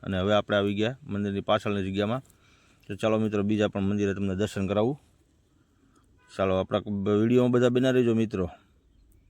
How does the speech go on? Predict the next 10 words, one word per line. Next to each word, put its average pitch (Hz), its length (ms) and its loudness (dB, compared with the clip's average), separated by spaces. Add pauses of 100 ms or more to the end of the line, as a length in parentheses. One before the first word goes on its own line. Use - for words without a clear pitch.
(120)
પૂરો 139 220 2
વીડિયો 156 320 8
જોઈજો 123 220 8
બધાય. 92 300 -2 (1160)
જો 95 140 -6
અહીંયા 98 240 -2
પણ 98 320 -2
માતાજીનું 98 480 -2 (300)
મંદિર 95 340 -4
છે 110 120 -4